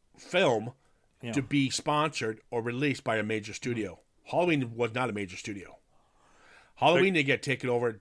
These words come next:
Speaker 1: by Universal until Halloween two.
Speaker 2: Yeah.
Speaker 1: So it was, I think, Compass International who
Speaker 2: Mm-hmm.
Speaker 1: actually put out Halloween.
Speaker 2: Yeah.
Speaker 1: So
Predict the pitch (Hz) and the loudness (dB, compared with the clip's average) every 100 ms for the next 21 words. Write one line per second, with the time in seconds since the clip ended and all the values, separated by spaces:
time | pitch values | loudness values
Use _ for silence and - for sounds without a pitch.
0 | _ 117 107 123 113 139 127 - 101 - | _ -4 -2 -4 0 -2 0 -2 -4 -6
1 | 113 95 117 104 98 110 98 92 - 143 | -8 -6 -4 -4 -4 -4 -4 -6 -6 -6
2 | 151 - _ _ 123 117 101 - _ _ | -6 -12 _ _ -8 -6 -6 -10 _ _
3 | - - - - - 120 107 110 113 110 | -20 -20 -20 -16 -2 0 0 -2 -6 -6
4 | 117 143 139 165 151 143 147 120 117 160 | -4 -6 -4 -6 -6 -8 -6 -2 0 0
5 | - 107 90 - _ _ _ 123 113 117 | -2 -6 -8 -18 _ _ _ -8 0 0
6 | - 110 - 113 113 110 117 107 143 208 | 0 -4 -2 0 -2 -2 -4 -2 -2 -4
7 | 82 - _ _ _ - 120 117 101 - | -6 -14 _ _ _ -14 -8 -8 -8 -10
8 | - 185 160 151 | -2 4 6 6